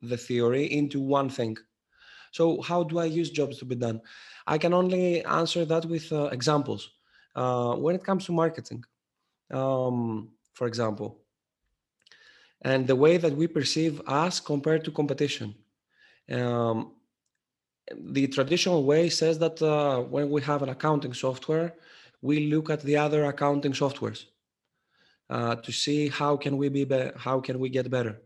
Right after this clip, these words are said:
The jobs to be done way says that, uh, we don't necessarily look at the other accounting softwares. We look at the other ways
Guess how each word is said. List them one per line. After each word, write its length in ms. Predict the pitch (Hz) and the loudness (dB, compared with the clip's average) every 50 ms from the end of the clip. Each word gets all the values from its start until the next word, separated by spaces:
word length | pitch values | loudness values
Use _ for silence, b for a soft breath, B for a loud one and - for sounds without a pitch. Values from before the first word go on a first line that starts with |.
| b b b b b b - | b b b b b b -10
The 80 | 131 | -6
jobs 260 | 127 127 160 165 151 156 | 0 4 4 4 4 2
to 80 | - 147 | -2 -4
be 120 | 143 143 | -2 -2
done 320 | 139 135 147 151 147 131 | 0 2 2 2 2 2
way 260 | 123 127 131 135 147 139 | 2 4 4 4 2 0
says 320 | - - 143 147 143 139 | 0 0 0 0 0 0
that, 240 | 147 147 143 147 - | -2 -4 -2 -2 0
uh, 260 | 147 143 135 131 127 | 0 2 2 2 0
we 140 | 127 131 135 | 0 -2 -4
don't 320 | 131 143 147 147 147 143 - - _ _ _ _ _ | -2 0 0 0 0 -2 -6 -12 _ _ _ _ _
necessarily 640 | - 135 131 123 127 120 - 147 143 143 139 131 131 | -4 -4 -2 -2 -4 -4 -2 0 0 0 0 2 2
look 200 | 135 131 135 131 | 2 2 0 -2
at 80 | 117 | -4
the 140 | 117 117 120 | -2 0 0
other 280 | 120 120 117 110 110 - - | 0 0 0 -2 -4 -6 -10
accounting 460 | 117 - - 120 117 110 107 113 110 | -8 -4 -2 -2 -2 -2 -4 -8 -12
softwares. 560 | - - 117 113 107 - - 120 143 156 - - b b b b b b b b | -10 -10 -10 -10 -10 -8 -8 -8 -8 -10 -12 -18 b b b b b b b b
We 140 | b 135 139 | b -2 0
look 180 | 156 156 156 151 | 0 -2 -2 -4
at 100 | 135 131 | -4 -2
the 100 | 139 143 | 0 0
other 200 | 151 139 139 127 | 0 0 0 -2
ways 600 | 113 117 123 127 139 156 165 170 180 180 - | 0 0 2 2 2 2 2 0 -2 -6 -10